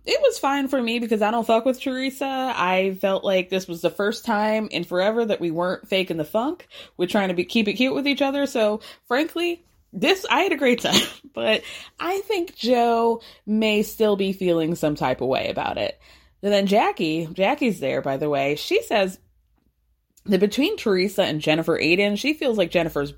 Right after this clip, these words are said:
way more harmful. Basically, everybody agrees. At that point, Margaret tells everybody, "I thought I had genuinely made up with Jennifer, but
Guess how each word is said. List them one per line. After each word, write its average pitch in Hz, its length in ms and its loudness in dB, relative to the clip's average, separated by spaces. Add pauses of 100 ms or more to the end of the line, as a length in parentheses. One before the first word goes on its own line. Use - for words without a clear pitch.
way 196 420 2
more 175 200 -2
harmful. 147 480 -2 (320)
Basically, 311 540 2
everybody 165 600 2 (220)
agrees. - 540 -4 (260)
At 262 140 2
that 453 220 0
point, 190 380 -2 (220)
Margaret 453 380 2
tells 285 220 2
everybody, 214 580 0 (800)
"I 247 160 2
thought 262 360 2
I 311 80 2
had 277 280 0
genuinely 202 640 0
made 170 220 0
up 170 160 2
with 185 100 -2
Jennifer, 226 500 -2
but 196 300 -2